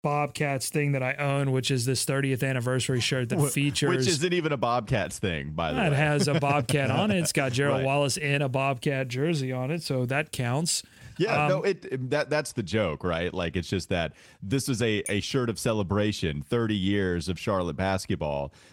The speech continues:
Speaker 2: There is a decade, more than a decade, where there is the Bobcats, and we have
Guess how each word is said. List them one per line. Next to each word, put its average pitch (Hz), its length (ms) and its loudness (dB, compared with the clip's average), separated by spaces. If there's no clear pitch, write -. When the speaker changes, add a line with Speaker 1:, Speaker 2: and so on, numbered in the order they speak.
Speaker 2:
There 117 200 4
is 110 160 0
a 104 120 2
decade, 82 760 -2
more 123 260 2
than 104 140 0
a 98 40 0
decade, 78 640 -2
where 90 220 -2
there 98 220 0
is 80 140 -4
the 85 60 -4
Bobcats, 87 600 -2
and 90 80 -2
we 90 100 0
have 80 220 -2